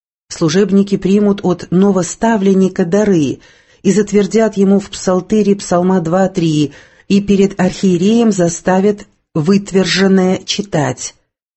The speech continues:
Ставленник ясно, внятно и поспешно пробежит, и архиереи, не ведая ухищрённого подлога, посвящают в пресвитеры,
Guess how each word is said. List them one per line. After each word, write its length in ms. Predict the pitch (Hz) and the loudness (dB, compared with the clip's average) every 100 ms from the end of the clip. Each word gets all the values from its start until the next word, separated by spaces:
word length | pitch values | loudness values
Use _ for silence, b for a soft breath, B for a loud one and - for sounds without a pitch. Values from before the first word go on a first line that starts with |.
| _ _ - | _ _ -16
Ставленник 600 | - 165 160 180 185 185 | -4 -2 0 0 0 0
ясно, 680 | 220 262 214 - 131 113 B B B | 0 0 0 -2 -4 -4 B B B
внятно 600 | 151 170 190 214 202 196 | 0 2 2 0 0 0
и 40 | |
поспешно 640 | 185 175 - 190 180 - 196 | 0 -2 -2 -2 0 0 0
пробежит, 680 | 196 208 247 202 160 127 - b b b b | 0 0 0 0 0 -2 -8 b b b b
и 120 | 214 233 | 0 0
архиереи, 840 | 220 - 220 214 247 190 143 - | 0 -2 -2 0 2 2 0 0
не 240 | 170 196 | 2 2
ведая 520 | 180 208 156 151 151 - | 2 2 2 0 0 0
ухищрённого 920 | 190 - 196 - 202 196 180 170 165 170 | -4 0 -2 -2 0 0 2 0 0 0
подлога, 720 | 196 196 269 247 135 110 - b b b - | -2 0 0 0 0 -6 -8 b b b -12
посвящают 640 | 139 - 143 - 196 208 | -10 -6 -6 -2 0 0
в 80 | 208 | -2
пресвитеры, 840 | 233 247 - 175 160 147 143 135 | -4 -4 -4 -2 -2 -2 -2 -4